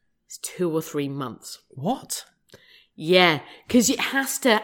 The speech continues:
Speaker 1: it has to moisten.
Speaker 2: Mm.
Speaker 1: I mean, it sounds crazy, but it's because of all the alcohol in it,
Speaker 2: Mm.
Speaker 1: basically.
Speaker 2: <laughs>
Speaker 1: So it's got all the sherry and all the brandy, and it makes it all, all of the raisins become plump.
Speaker 2: Ah.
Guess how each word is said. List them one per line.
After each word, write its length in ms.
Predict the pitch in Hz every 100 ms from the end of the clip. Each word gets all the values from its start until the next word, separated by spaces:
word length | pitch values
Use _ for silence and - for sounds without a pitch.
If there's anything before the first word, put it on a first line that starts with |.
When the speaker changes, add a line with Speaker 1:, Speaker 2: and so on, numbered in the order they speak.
| -
Speaker 1:
it 140 | 226
has 260 | 208 247 -
to 100 | 208
moisten. 840 | 190 202 226 220 - 120 104 117 131 _ 135
Speaker 2:
Mm. 300 | 127 107 120
Speaker 1:
I 40 |
mean, 140 | 254 285
it 80 | 262
sounds 280 | 294 294 285
crazy, 300 | 294 196 190
but 200 | 220 220
it's 120 | -
because 340 | 233 - 247
of 100 | 208
all 140 | 208 190
the 100 | 175
alcohol 520 | 180 190 156 135 117
in 140 | 113
it, 100 | 113
Speaker 2:
Mm. 100 | 127
Speaker 1:
basically. 600 | 131 135 120 - 208 - 196
Speaker 2:
<laughs> 380 | 190 196 185
Speaker 1:
So 120 | - 196
it's 140 | 185
got 140 | 220
all 100 | 208
the 80 | 208
sherry 400 | 202 220 202 196
and 80 | 180
all 80 | 175
the 80 | 170
brandy, 420 | 180 180 165 165
and 100 | 156
it 80 | -
makes 300 | 175 - -
it 80 | 160
all, 160 | 160 -
all 180 | 185 170
of 60 | 170
the 80 | 156
raisins 480 | 165 160 143 147
become 360 | 139 151 165 143
plump. 540 | - 165 135 135 - -
Speaker 2:
Ah. 640 | 123 139 160 160 151 123